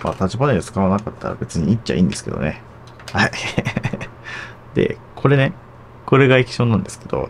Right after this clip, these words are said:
液晶はね、なんか隙間の方から引っ掛けてあげるだけで簡単に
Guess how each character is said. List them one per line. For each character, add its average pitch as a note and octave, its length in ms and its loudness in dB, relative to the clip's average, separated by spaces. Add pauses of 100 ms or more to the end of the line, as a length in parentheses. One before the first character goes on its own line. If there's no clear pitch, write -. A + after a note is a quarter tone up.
液 A#2 160 -2
晶 E3+ 160 4
は E3 80 4
ね、 D#3+ 180 2 (500)
な C3+ 60 -2
ん - 60 -4
か F#2+ 80 2
隙 - 200 -2
間 C#3 120 6
の C#3 100 4
方 C#3 160 2
か - 120 -2
ら B1 40 0
引 B1+ 60 -2
っ - 60 -10 (760)
掛 - 160 -2
け A#2 100 2
て - 80 -4
あ C2+ 80 -2
げ D2 80 0
る D2+ 100 0
だ D2 120 -2
け D2 80 0
で B1+ 100 -4
簡 - 220 -2
単 F#2 160 4
に F2+ 140 2